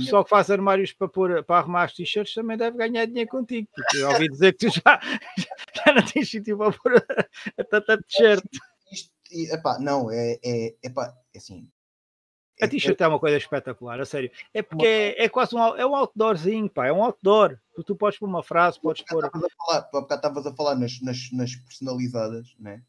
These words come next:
Speaker 2: Nas
Speaker 1: Hum.
Speaker 2: personalizadas, e eu, eu tenho, se calhar, eu e o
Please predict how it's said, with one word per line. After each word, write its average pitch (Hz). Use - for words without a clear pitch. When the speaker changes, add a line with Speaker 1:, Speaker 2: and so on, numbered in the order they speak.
Speaker 2:
Nas 117
Speaker 1:
Hum. -
Speaker 2:
personalizadas, 127
e 123
eu, 135
eu 127
tenho, 143
se -
calhar, 143
eu 156
e 151
o 143